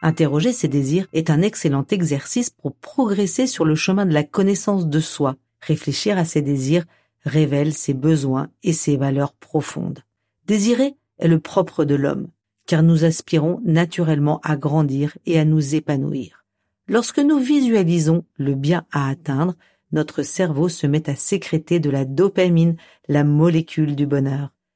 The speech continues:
Rassurez-vous, le désir est tout sauf une plainte.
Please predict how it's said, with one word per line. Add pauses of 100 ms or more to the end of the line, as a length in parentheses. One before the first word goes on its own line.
(160)
Rassurez-vous, (320)
le
désir
est
tout
sauf
une
plainte.